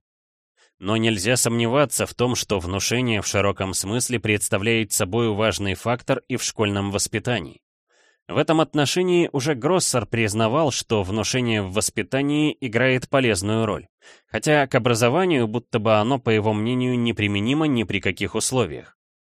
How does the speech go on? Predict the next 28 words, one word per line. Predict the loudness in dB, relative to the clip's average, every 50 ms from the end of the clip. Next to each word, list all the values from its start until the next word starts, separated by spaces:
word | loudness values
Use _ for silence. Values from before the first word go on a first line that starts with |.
| _ _ _ _ _ _ _ _ _ -2
Против | 0 0 0 0 -2 -2 0
последнего | 0 0 0 0 -2 -2 -2 0 0 0
положения, | 2 2 2 2 2 2 2 0 0 2 2 2 0 0
однако, | 0 -2 -2 -2 -2 -4 -2 -2 -4 -6
Плечер | _ -4 -2 -2 0 0 0 0 0 0
не | 0 -2 -2 -2
без | -2 -2 -4 -4
основания | -4 -4 -2 -2 -2 0 0 0 0 0 0 0 0 0
возражает, | 0 -2 0 0 0 0 2 0 2 2 2 2 0 0 -4 -12 -20 -20 -20 _ _ -10
говоря, | -4 -2 0 2 4 4 4 2
что | 2 0 -2 -2 -2
в | -2 -2
школе | -6 -4 -2 0 0 0 0
образование | 0 0 0 0 0 0 0 2 2 2 0 0 0 0 0 0 -2
и | -2 -2 -2
воспитание | 0 0 0 -2 -2 -4 -4 -2 0 0 0 0 0 0 -2 0
неразделимы. | 0 0 0 0 0 -2 -2 -4 -4 -2 -2 -4 -6 -8 -12 _ _ _ _ _ _ _ _ _ _ _ _ _
Вследствие | -4 -2 0 2 2 2 2 0 -2 0 2 4 2 2
этого | 2 0 -2 0 0 0 0 0
и | 0 -2 -2 -2
в | 0 0
образовании | 2 2 2 2 4 2 2 2 2 2 2 2 2 2 2 2
роль | 2 2 0 0
внушения | -2 -2 -2 -2 -2 -2 -2 -2 0 0 0 0 2
не | 2 2 2
может | 2 2 0 0 0 -2 -2
быть | -2 -4 -4 -4
вполне | -4 0 2 4 4 4 2 0 0